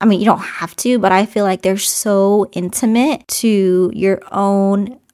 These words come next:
thoughts, personality, memories, experiences, where it's kind of almost natural to be alone when you're grieving. Yeah, it's just natural. I mean,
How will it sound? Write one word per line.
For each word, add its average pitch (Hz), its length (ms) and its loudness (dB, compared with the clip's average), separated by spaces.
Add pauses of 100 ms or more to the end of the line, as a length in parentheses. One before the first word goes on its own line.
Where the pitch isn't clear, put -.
(160)
thoughts, - 760 0
personality, 208 1160 0
memories, 214 1000 2
experiences, 214 1200 -2
where 196 600 0
it's 220 220 -2
kind 254 260 0
of 214 320 2
almost 262 680 0 (200)
natural 202 840 -2
to 226 140 -2
be 190 200 0 (140)
alone 214 460 -8 (140)
when 196 180 -2
you're 180 140 -4
grieving. 226 760 -8 (120)
Yeah, 226 260 2
it's 170 120 -4
just - 180 -6
natural. 190 540 -2
I 269 60 -8
mean, 202 320 -2